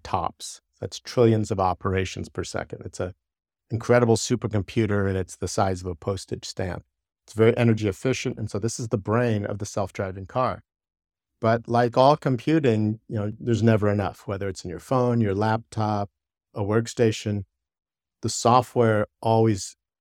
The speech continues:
grows to the point where you need more compute. And so in order to run all the different algorithms and the deep neural networks in the car to sense the lane markings, the signs, the curbs,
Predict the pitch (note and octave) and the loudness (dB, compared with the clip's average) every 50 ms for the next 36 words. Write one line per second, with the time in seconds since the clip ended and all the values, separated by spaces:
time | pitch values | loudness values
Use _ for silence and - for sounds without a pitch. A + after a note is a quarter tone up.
0 | _ - A#2+ G2+ F#2+ G#2 A2+ A#2 A#2+ A#2 A2+ G#2+ G2+ G2 F#2+ - - _ A#2 G#2+ | _ -16 -14 -14 -6 2 4 6 6 6 6 4 2 0 -2 -6 -6 _ -6 -4
1 | - - A2 G#2+ A2 G#2+ G2 F#2+ F#2 F#2 F#2 G2 G2+ G2+ G2 G#2 G#2 G2 F#2+ F#2+ | -2 -4 -4 -4 -2 -4 -6 -6 -6 -6 -6 -4 -4 -4 -4 -4 -6 -4 -4 -6
2 | F2+ F#2 _ - F#2+ F2 E2 - - A2 G2 F#2 - _ _ _ _ _ _ _ | -8 -10 _ -10 -10 -10 -10 -6 -4 -4 -4 -4 -6 _ _ _ _ _ _ _
3 | _ _ _ - A2+ A2 - B2 A#2 A2+ A2 F2+ C#3+ D#3 D#3 E3 D#3 - - - | _ _ _ -2 -2 0 2 2 4 4 4 6 6 6 6 6 4 2 -2 -2
4 | - C#3+ C3 B2+ B2 A#2+ A#2 G#2+ - _ _ - A#2 A2 C3 D3 C#3+ B2 A2 - | 0 2 2 4 4 2 0 -2 -4 _ _ -4 0 2 4 4 4 4 2 2
5 | A2+ A#2 A#2+ B2 C3 A#2 G#2 - A#2 A#2 A#2 - - A#2 A2 G#2+ G#2 G#2+ - - | 2 2 4 4 2 0 2 4 4 4 4 4 2 0 0 0 -2 -4 -10 -16
6 | _ _ _ _ _ _ _ _ _ _ _ - G#2 G#2+ B2 A#2 B2 A#2 A2 G#2+ | _ _ _ _ _ _ _ _ _ _ _ 0 2 2 2 2 2 0 2 2
7 | G#2 G2 F#2 F#2 - - A2+ G2+ G#2 G#2 G2 A2+ A#2 A#2 A#2 A#2+ G#2+ G#2+ G#2 A2 | 0 0 -2 -4 -6 -6 -4 -4 -4 -2 0 0 0 2 0 0 -2 0 0 0
8 | A#2+ - A#2 G#2+ G#2 - - - A#2+ A2+ A2+ G#2+ - - - B2 B2 A2+ G#2+ G2+ | -2 0 -2 -4 -4 -6 -8 -4 -2 0 0 0 -2 0 0 2 2 4 2 0
9 | G2+ - - - - A#2 A2 G#2+ G#2 G2+ F#2+ - _ _ _ _ _ - - - | -2 -6 -12 -8 -4 -2 -2 -2 -2 -4 -8 -10 _ _ _ _ _ -14 -6 -2
10 | A#2+ A2 A2 G#2 - - - A2+ G#2+ G#2 G2+ G#2 G#2 G2+ G2 F#2 F#2+ F#2 F2+ - | -2 -2 -2 -2 -6 -4 -4 -4 -2 0 -2 -2 -2 -2 -4 -4 -6 -6 -8 -8
11 | - F#2+ F#2 G2 G2 F#2 - - - - F#2+ - - - G#2 G2 G2+ G2 F#2+ F#2+ | -8 -10 -10 -10 -12 -14 -16 -12 -10 -10 -10 -8 -6 -6 -4 -4 -4 -4 -6 -6
12 | F#2+ F#2+ F#2 F2+ F2+ - - - _ _ _ _ _ _ - G#2 - - G#2 G2 | -8 -8 -10 -12 -14 -16 -20 -20 _ _ _ _ _ _ -14 -12 -6 -4 -2 0
13 | G2 G2 F#2+ G2 F#2+ - | 0 0 -2 -4 -8 -6